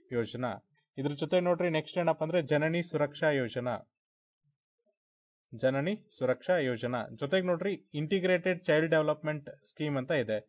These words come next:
So ನೋಡ್ರಿ, ಈ ಇಂಟಿಗ್ರೇಟೆಡ್ ಚೈಲ್ಡ್ ಡೆವಲಪ್ಮೆಂಟ್ ಸ್ಕೂಲಲ್ಲಿ ಏನ್ ಮಾಡ್ತಾರಪ್ಪ ಅಂದ್ರೆ, ಆ, for example ನಿಮ್ಗೆ ಅಂಗನವಾಡಿಯನ್ನ ತೆರೀತಾರೆ. So ಅಂಗನವಾಡಿಲಿ ಏನ್ ಮಾಡ್ತಾರೆ ಅಂದ್ರೆ ನಿಮ್ಗೆ ಮಕ್ಕಳಿಗೆ ಜ-, just ಏನಪ್ಪಾ ಅಂದ್ರೆ ಈ ಪಾಠಗಳನ್ನ ಹೇಳ್ಕೊಡದೆ ಮಾತ್ರ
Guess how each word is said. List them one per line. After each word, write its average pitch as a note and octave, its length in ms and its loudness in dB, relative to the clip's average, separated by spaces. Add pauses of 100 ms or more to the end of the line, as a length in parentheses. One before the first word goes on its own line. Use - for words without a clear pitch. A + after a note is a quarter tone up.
(440)
So E3 60 -4
ನೋಡ್ರಿ, D#3+ 240 0
ಈ E3+ 300 -2
ಇಂಟಿಗ್ರೇಟೆಡ್ F#3 600 2
ಚೈಲ್ಡ್ D#3+ 220 4
ಡೆವಲಪ್ಮೆಂಟ್ E3 440 0
ಸ್ಕೂಲಲ್ಲಿ D3+ 380 0
ಏನ್ C#3+ 140 0
ಮಾಡ್ತಾರಪ್ಪ B2 440 0
ಅಂದ್ರೆ, F#3+ 300 -4 (360)
ಆ, C3 120 2
for C3+ 240 4
example D#3+ 360 0
ನಿಮ್ಗೆ D3 240 -2
ಅಂಗನವಾಡಿಯನ್ನ D#3 720 2
ತೆರೀತಾರೆ. A#2+ 580 -2 (440)
So F3 80 2
ಅಂಗನವಾಡಿಲಿ F3+ 640 4
ಏನ್ D#3+ 140 4
ಮಾಡ್ತಾರೆ D3 340 0
ಅಂದ್ರೆ C#3 180 -2
ನಿಮ್ಗೆ C3+ 380 -2
ಮಕ್ಕಳಿಗೆ D#3+ 580 2
ಜ-, C#3 100 -8
just B2+ 480 -4
ಏನಪ್ಪಾ C#3 280 0
ಅಂದ್ರೆ E3 320 -4 (440)
ಈ C3 60 2
ಪಾಠಗಳನ್ನ E3 600 6
ಹೇಳ್ಕೊಡದೆ D3+ 540 0
ಮಾತ್ರ C3 360 -2